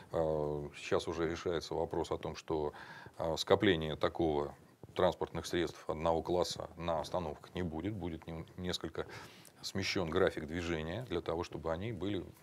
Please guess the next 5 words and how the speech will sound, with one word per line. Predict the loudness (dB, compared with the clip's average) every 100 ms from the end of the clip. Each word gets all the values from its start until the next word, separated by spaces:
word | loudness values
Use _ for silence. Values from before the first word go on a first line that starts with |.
| -12
ну, | -8
как-то | -6 -6 -4
более, | -2 -2 -4 -8 -14 -12 -12 -12 -6
э, | -2 0 0 0 -2 -6 -8 -12 -14 -14 -16 -18 -20 -20 -20 -20 -20 0
локально | 6 6 8 8 8 0